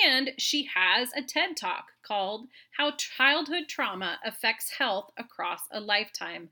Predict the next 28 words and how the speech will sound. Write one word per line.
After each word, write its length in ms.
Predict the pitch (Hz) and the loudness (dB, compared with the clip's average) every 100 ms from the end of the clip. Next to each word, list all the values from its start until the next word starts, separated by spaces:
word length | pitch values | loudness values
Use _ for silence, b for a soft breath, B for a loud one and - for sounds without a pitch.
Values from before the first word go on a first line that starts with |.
| B B - | B B -4
that's 140 | 233 | -2
been 240 | 233 254 208 | 4 4 4
viewed 460 | 240 269 214 190 - | 0 0 -2 -4 -4
over 360 | 254 233 185 175 | -4 -2 -6 -10
five 560 | - 285 254 254 240 | -8 -2 0 0 -2
million 500 | 226 247 208 170 165 | -6 -4 -6 -8 -10
times. 560 | - 190 180 - - - - _ _ _ _ _ _ - B B B | -6 -6 -6 -12 -16 -12 -12 _ _ _ _ _ _ -14 B B B
Doctor 300 | 262 269 311 | 6 8 8
Burke 340 | 254 302 440 - 226 | 4 6 6 6 4
Harris 440 | 208 185 190 - | 6 6 2 -2
has 160 | 240 - | -2 0
helped 320 | 294 277 - | 2 0 2
educate 500 | 302 302 381 403 359 - | 2 4 2 0 -2 2
others 320 | 254 277 240 | 4 4 4
about 300 | 233 233 - | 4 2 2
aces 460 | 233 269 226 185 190 | -2 0 -2 -2 -4
through 180 | 277 254 | -4 -4
her 120 | 294 | -2
founding 500 | - 277 311 359 349 | 2 4 4 2 0
of 100 | 262 | 0
the 80 | 262 | 0
San 260 | - 247 | 4 4
Francisco-based 800 | 330 320 320 - 320 240 233 - | 2 -2 -2 -2 -2 0 -2 -4
clinic, 380 | - - 139 - _ B B B | -6 -4 -2 -4 _ B B B
Center 500 | - 262 240 269 269 | 2 4 4 2 0
for 160 | - | -2
Youth 320 | 254 196 196 - | -4 -4 -6 -6
Wellness. 600 | 269 302 226 - - - | -6 -4 -6 -8 -12 -14